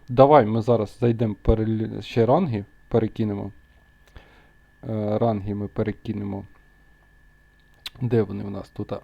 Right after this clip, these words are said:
<clears throat> Канаваро. Перекинемо ранги на Рубен Діаша. Це к-, це звичайно. <laughs> Шок. Шок. Триста сьомий.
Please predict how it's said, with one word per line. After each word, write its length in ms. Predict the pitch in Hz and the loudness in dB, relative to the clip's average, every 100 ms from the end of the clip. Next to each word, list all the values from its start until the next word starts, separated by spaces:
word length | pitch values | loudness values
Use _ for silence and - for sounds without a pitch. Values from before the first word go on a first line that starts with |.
| _ | _
<clears throat> 240 | 143 120 - | -2 -2 2
Канаваро. 600 | 127 127 117 110 107 127 - _ _ _ _ _ - - _ _ _ _ _ _ _ _ | 4 4 4 4 2 -6 -16 _ _ _ _ _ -20 -20 _ _ _ _ _ _ _ _
Перекинемо 680 | - 117 113 - 113 107 110 | -6 -4 -4 -4 -4 0 0
ранги 400 | 110 107 104 107 | 2 0 -4 -4
на 500 | 107 110 107 104 104 | -4 -2 -2 -2 -2
Рубен 320 | 107 107 107 | -2 -2 -4
Діаша. 500 | 104 113 117 - 180 - - _ _ _ _ _ _ _ _ _ _ | -4 -4 -4 -4 -6 -8 -20 _ _ _ _ _ _ _ _ _ _
Це 280 | _ - 131 | _ -6 -6
к-, 200 | 120 - - - | -6 -14 -20 -20
це 240 | - 156 | -2 0
звичайно. 840 | 131 156 147 - 135 127 - 143 - 190 156 131 139 | 2 0 0 -2 0 0 0 0 2 2 2 0 -4
<laughs> 360 | 135 123 117 | -6 -8 -10
Шок. 640 | 120 - - 127 117 - - - - - | -12 -4 2 4 4 0 -12 -16 -20 -20
Шок. 580 | - - - 113 110 - - - - _ _ _ _ _ _ _ _ _ _ _ _ _ _ _ _ _ _ _ _ _ _ | -20 -10 0 0 0 -10 -20 -20 -20 _ _ _ _ _ _ _ _ _ _ _ _ _ _ _ _ _ _ _ _ _ _
Триста 460 | 127 123 123 - | 2 2 2 0
сьомий. 440 | 120 - 117 113 | 0 0 -2 -2